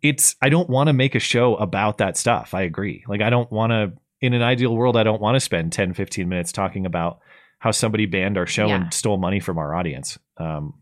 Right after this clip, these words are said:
Speaker 1: but to the extent that those injustices exist, I, I kinda have to, kinda have to talk about 'em too. But maybe in the future,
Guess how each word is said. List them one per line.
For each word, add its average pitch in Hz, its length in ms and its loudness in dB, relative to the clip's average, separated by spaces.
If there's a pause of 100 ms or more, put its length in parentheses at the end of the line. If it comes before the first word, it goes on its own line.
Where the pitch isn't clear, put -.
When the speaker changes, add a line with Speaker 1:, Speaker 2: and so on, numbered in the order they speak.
(300)
Speaker 1:
but 143 360 0
to 143 100 2
the 127 120 2
extent 120 320 0
that 110 120 -2
those 104 180 2
injustices 95 680 -2
exist, 85 360 -6
I, 80 60 -10 (180)
I - 100 -12
kinda 85 200 -8
have 82 180 -8
to, 76 180 -10 (1000)
kinda 139 160 2
have 131 140 2
to 117 80 -2
talk 110 260 -2
about 92 220 0
'em 80 100 -2
too. 87 280 0
But 98 280 -2
maybe 202 440 2
in 160 120 4
the 139 60 4
future, 113 680 0